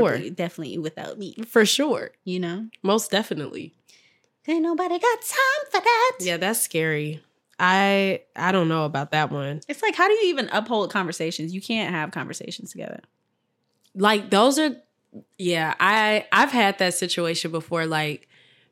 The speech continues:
Speaker 2: being with a guy who wanted to spend time with his friends all the time, but, like, never wanted to hang out with me.
Speaker 1: Yeah, but
Speaker 2: It was
Speaker 1: still
Speaker 2: just
Speaker 1: wanted to have the benefits of being
Speaker 2: Of a
Speaker 1: with you.
Speaker 2: relationship?
Speaker 1: Yeah.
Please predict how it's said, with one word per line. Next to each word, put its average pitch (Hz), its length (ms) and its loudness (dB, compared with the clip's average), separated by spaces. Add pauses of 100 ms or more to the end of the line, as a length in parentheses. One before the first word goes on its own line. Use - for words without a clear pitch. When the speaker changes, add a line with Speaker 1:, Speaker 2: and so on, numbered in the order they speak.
Speaker 2:
being 190 320 6
with 185 180 -2
a 175 60 0
guy 156 680 0 (440)
who 208 180 4
wanted 175 280 2
to 175 120 -6
spend 170 300 -4
time 160 300 -2
with 160 140 -8
his 160 200 -4
friends 160 400 -4
all 165 240 -2
the 175 80 -6
time, 175 360 -2
but, 160 120 -4
like, 151 200 -2
never 156 460 -4
wanted 160 320 -4
to 160 100 -8
hang 156 260 -4
out 151 200 -2
with 156 220 -8
me. 165 400 -4
Speaker 1:
Yeah, 175 400 -4
but 185 200 0
Speaker 2:
It 214 60 8
was 202 80 4
Speaker 1:
still 208 140 6
Speaker 2:
just 202 80 2
Speaker 1:
wanted 196 240 2
to 175 200 2
have 190 200 0
the 170 80 -2
benefits 170 640 -4
of 165 260 -4
being 160 180 -2
Speaker 2:
Of 214 180 6
a 214 40 6
Speaker 1:
with 196 60 6
you. 190 40 4
Speaker 2:
relationship? 202 880 4
Speaker 1:
Yeah. 127 360 -4